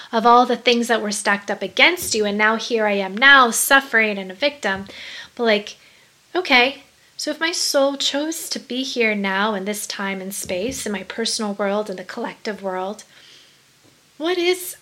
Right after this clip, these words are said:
what's the point of it all? Like, why am I here? And that invites us into a more exciting conversation of like, "Hmm, how did that happen for me?" Or, "How did that happen through me or with me?"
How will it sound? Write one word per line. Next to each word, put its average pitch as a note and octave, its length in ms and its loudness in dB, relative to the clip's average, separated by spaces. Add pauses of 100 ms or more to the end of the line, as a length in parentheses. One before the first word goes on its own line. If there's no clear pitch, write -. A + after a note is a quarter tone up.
(560)
what's C#4+ 260 -6
the - 100 -6
point C#4 320 -8
of A3 120 -8
it F3+ 100 -6
all? F3 260 -14 (160)
Like, G#3+ 140 -12
why A#3 260 -2
am C4+ 260 -2
I A3 100 -2
here? E3+ 380 -12 (1000)
And B3+ 120 -2
that C#4+ 120 4
invites D4+ 420 0
us F#4 160 -2
into D#4 180 -2
a C#4+ 40 0
more A#3 280 2
exciting A3 640 0
conversation G3 1040 -4 (120)
of A3 100 -4
like, A3+ 320 0 (440)
"Hmm, D#4+ 180 -2 (640)
how - 320 2
did D#4+ 200 -2
that G3+ 160 2
happen F#3 340 0
for F#3 280 -4
me?" F#3 440 -8
Or, A#3 80 0
"How C4+ 300 6
did D4 220 -4
that A#3 160 4
happen F#3+ 340 -6
through F#3+ 220 -8
me F#3 120 -8
or F3+ 120 -8
with F3+ 240 -8
me?" F#3 240 -14